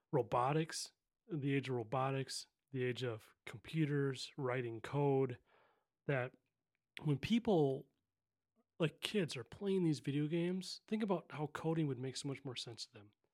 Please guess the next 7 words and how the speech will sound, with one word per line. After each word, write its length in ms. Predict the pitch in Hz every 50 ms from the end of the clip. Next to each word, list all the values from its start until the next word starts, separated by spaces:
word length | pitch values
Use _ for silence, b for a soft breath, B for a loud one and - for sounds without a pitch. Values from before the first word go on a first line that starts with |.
| _ _ _ _ _ -
Like, 120 | 156 147 - _ -
they 100 | 170 165
would 180 | 170 175 175 175
understand 680 | 160 156 156 156 139 - - - 156 151 147 139 127 127
how 280 | 123 123 120 117 113 - _ _ _ _ _ _ _ _ _
their 200 | 139 151 151 151
movements, 800 | 147 147 147 151 160 143 143 131 120 117 117 - - - -